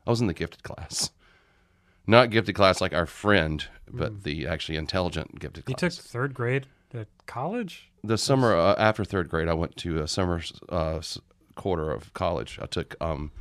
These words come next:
Speaker 1: French, journalism, chemistry, and, um,
Speaker 2: Racial ethics.
Speaker 1: <laughs> Yeah, well, it was, it was the eighties, so there were none.
Speaker 2: Yeah.
Speaker 1: Oh, and, and, and, uh, drama.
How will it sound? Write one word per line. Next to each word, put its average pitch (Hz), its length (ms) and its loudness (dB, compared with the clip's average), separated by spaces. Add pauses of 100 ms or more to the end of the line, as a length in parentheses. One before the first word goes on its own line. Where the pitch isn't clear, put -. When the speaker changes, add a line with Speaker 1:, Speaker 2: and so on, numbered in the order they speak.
(360)
Speaker 1:
French, - 460 0
journalism, 104 580 0
chemistry, 98 640 -2 (1700)
and, 80 580 0
um, 78 760 -8 (840)
Speaker 2:
Racial 101 400 -8
ethics. 101 400 -8
Speaker 1:
<laughs> - 60 4 (520)
Yeah, 131 120 4
well, 120 200 2
it 104 80 2
was, - 220 -4
it 110 80 0
was 113 100 0
the 90 100 -4
eighties, 82 320 0
so 87 140 0
there 85 100 0
were 80 160 -2
none. 76 200 -6 (120)
Speaker 2:
Yeah. 110 240 0 (360)
Speaker 1:
Oh, 175 140 12
and, 139 120 10
and, 120 320 4
and, 107 240 2
uh, 87 360 4
drama. 85 400 2